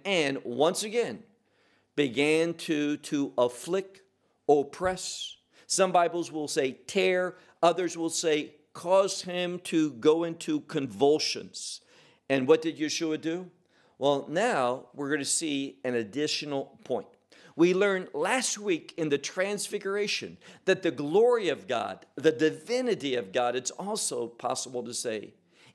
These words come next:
emitted from Yeshua. The transfiguration showed his true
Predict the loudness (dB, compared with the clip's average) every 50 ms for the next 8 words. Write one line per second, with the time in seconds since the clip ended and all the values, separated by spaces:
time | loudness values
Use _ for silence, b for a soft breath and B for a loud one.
0 | b 2 4 4 4 2 2 2 2 2 2 -2 -6 -6 -4 -4 -4 -2 0 -2
1 | 0 0 -2 -4 -4 -6 -8 -12 _ _ _ _ _ _ _ _ _ _ B B
2 | B B 4 4 4 2 -2 0 2 2 2 0 -2 -4 -4 -2 0 0 2 2
3 | 2 0 0 -2 -4 -6 -6 -6 -8 -12 -14 -20 _ _ _ -4 -2 0 2 4
4 | 4 4 4 2 0 0 -2 -6 -10 _ _ _ 2 4 4 6 6 4 2 -2
5 | -8 -8 -8 -6 -4 -2 -2 0 0 0